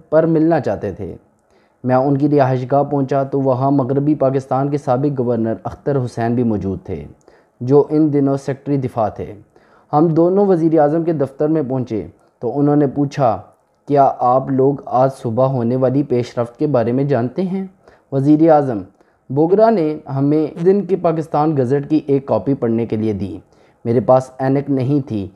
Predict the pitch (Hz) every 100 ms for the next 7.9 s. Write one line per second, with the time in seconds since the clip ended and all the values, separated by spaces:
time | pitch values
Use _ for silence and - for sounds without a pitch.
0 | _ _ 127 120 135 127 127 117 117 110
1 | 131 123 156 - _ _ _ 135 170 233
2 | 208 160 143 113 107 101 98 - _ _
3 | 139 139 143 143 147 185 180 165 151 -
4 | 151 190 170 160 143 117 107 98 95 -
5 | _ _ 135 135 - 139 151 143 135 151
6 | 160 156 151 156 131 127 147 147 120 113
7 | 131 - 147 127 123 135 165 -